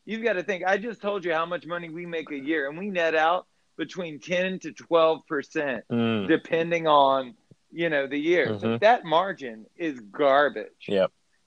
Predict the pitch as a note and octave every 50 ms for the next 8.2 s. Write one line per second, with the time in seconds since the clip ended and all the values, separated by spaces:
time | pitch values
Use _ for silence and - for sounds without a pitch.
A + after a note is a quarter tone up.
0 | - - F#3+ F3+ E3 G3 - - F#3+ G3+ G3+ G#3 A3+ A3 F#3 E3 F3+ F#3+ F3 D3
1 | C3+ D#3 E3 E3+ E3 E3 E3+ E3 E3 C#3+ B2 A2+ A2 E3+ F#3+ F#3 - - A#2+ G#2+
2 | G#2 G2+ - - _ _ _ _ _ - D3 C3+ C#3+ F3 D3+ C3+ - - - G#3+
3 | A3 G#3 - A3 F#3 D#3 C#3 B2 A#2 B2+ C3+ C#3+ D3+ D#3+ E3 F3 G3 G3+ F3+ C#3
4 | F3 E3+ E3+ E3+ E3+ E3 D3 C3 C#3+ C#3+ C#3+ C#3 C3 A#2 G#2+ G#2 G2+ - _ _
5 | _ _ _ _ _ - F#3 F#3 F#3+ F#3+ F#3 F3+ F3 F3 D#3+ D3 C#3 A#2+ A#2 A#2+
6 | - - A#2+ B2+ B2+ B2 A#2+ - _ B2 G#2 G#2+ G#2+ - _ - B2+ B2 B2 C3
7 | C3 A#2 A#2+ A2+ G#2+ G#2 G#2+ A2+ A#2 - B2+ B2+ - F#3+ F#3 - - - F#2+ G2
8 | F#2+ G2 G2+